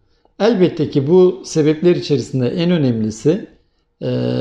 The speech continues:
ve dikkat edilmesi gereken ve ilk etapta dışlanması gereken, e, prostat kanseri olduğunu bugün için biliyoruz. Ama bunun yanı sıra her P S A'sı yüksek olan hastada "Bu hasta mutlaka prostat kanseridir."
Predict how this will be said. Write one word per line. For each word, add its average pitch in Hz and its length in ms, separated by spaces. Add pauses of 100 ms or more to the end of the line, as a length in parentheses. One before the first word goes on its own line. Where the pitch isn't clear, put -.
(260)
ve 143 160
dikkat 170 280
edilmesi 131 500
gereken 117 540
ve 110 80
ilk 196 300
etapta 139 440
dışlanması 139 640
gereken, 113 640 (540)
e, - 80 (640)
prostat 190 440
kanseri 127 420
olduğunu 135 440
bugün 151 240
için 170 280
biliyoruz. 113 440 (500)
Ama 180 240
bunun 185 160
yanı 208 280
sıra 135 500 (240)
her 226 340
P 180 200
S 175 140
A'sı 156 280
yüksek 143 400
olan 131 200
hastada 123 600 (360)
"Bu 214 140
hasta 160 280
mutlaka 143 540
prostat 151 460
kanseridir." 127 760